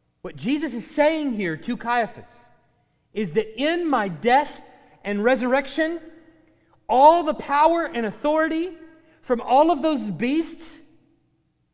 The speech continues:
which Caiaphas represents at this point, will be given to me. And you're gonna see it. You're gonna watch in three days' time your power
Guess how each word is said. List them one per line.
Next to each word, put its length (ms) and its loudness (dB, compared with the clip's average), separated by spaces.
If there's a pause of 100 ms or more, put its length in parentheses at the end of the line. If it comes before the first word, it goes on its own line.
(120)
which 220 -20
Caiaphas 420 -18
represents 480 -20
at 80 -20
this 140 -20
point, 300 -20 (2000)
will 80 -16
be 80 -14
given 340 -14
to 140 -20
me. 400 -18 (1300)
And 80 -20
you're 140 -14
gonna 180 -16
see 180 -20
it. 160 -20 (960)
You're 140 -12
gonna 140 -12
watch 640 -10 (720)
in 140 -20
three 280 -12
days' 260 -14
time 440 -20 (720)
your 240 -12
power 480 -12